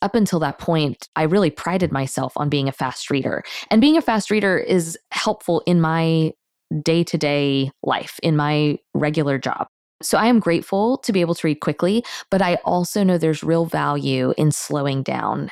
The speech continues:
and that does not come naturally to me. So to embark on a world of classic literature, knowing upfront that it's going to take me all year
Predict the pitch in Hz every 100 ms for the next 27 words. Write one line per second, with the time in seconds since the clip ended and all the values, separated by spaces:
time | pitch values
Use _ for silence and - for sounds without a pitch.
0 | - - 170 165 - 180 165 151 - 151
1 | 139 127 - - - - - 190 - -
2 | - - - 196 175 165 - - 185 180
3 | 170 180 196 - - 185 175 156 160 156
4 | - 160 151 165 156 151 147 - 143 135
5 | 151 147 156 185 214 - 202 - 147 -
6 | _ 147 151 - 156 160 - 151 - 143
7 | 135 _ - 143 156 147 131 139 294